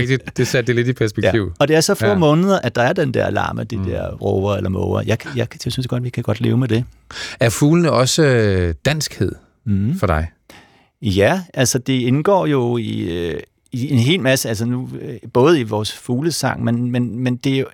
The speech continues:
Speaker 2: altså, igen, jeg tror også, det der med fugle, det er, det, der er så, så specielt ved,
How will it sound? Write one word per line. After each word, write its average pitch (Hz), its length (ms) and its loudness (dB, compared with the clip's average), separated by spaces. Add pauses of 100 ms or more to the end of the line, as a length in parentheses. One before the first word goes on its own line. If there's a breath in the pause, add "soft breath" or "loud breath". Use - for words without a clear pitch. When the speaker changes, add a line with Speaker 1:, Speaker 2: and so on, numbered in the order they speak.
Speaker 2:
altså, 117 220 -2 (760 loud breath)
igen, 175 240 4
jeg 185 100 4
tror 185 140 2
også, 175 120 0
det - 80 -6
der 208 60 0
med 175 120 2
fugle, 175 460 -2
det 139 80 2
er, 156 140 2
det, 165 200 0
der 180 60 2
er 147 180 0
så, 151 120 -4
så 131 180 -6
specielt 156 600 -2
ved, 156 80 -2